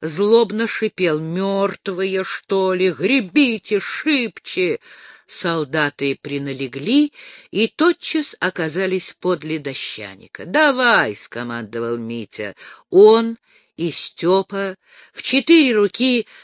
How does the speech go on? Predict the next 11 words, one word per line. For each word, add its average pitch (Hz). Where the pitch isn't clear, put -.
замахнулись 226
страшным 156
своим 117
топором, 262
снесли 226
голову 131
солдату, 202
сидевшему 151
на 151
носу, 117
другому 233